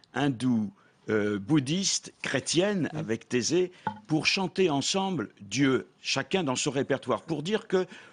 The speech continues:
Speaker 1: on, personne,
Speaker 2: Mhm.
Speaker 1: mais vraiment personne n'est propriétaire de Dieu.
Speaker 2: Vous avez rencontré le, le pape François, euh, il y a d'ailleurs une, une photo, euh, de vous, euh, avec lui qui, qui passe pendant que vous nous parlez. Euh,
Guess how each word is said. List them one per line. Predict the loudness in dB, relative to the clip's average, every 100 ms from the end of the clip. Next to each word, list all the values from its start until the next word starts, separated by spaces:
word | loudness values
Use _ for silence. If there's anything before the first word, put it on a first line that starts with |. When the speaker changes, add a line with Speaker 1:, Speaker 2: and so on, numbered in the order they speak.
| -8 -4
Speaker 1:
on, | -4 -2
personne, | 0 2 2 2 2 2
Speaker 2:
Mhm. | 2
Speaker 1:
mais | 0
vraiment | 2 0 0
personne | 0 -2 -2 0 0
n'est | 0
propriétaire | -2 -4 -2 0 2 2 0 0
de | -2
Dieu. | -2 -4 -4 -4
Speaker 2:
Vous | -2 0
avez | 0 0
rencontré | 0 -2 -4 -6 -4
le, | -2 -2 -4
le | -6
pape | -4 -4
François, | -2 -4 0 -2 -2 _ -8
euh, | -6 -4
il |
y | -6
a |
d'ailleurs | -6 -6
une, | -6 -8
une | -6
photo, | -2 0 0 0
euh, | -2
de | 0
vous, | 0 0 -2
euh, | -2 -4
avec | -6 -8
lui | -12
qui, | -16 -16 -18
qui | -12
passe | -10 -6
pendant | -4 -4
que |
vous | -2 -2 -2 -4 -8 -6
nous |
parlez. | -2 2 2 0 -6 -14 -12 -2
Euh, | 0 0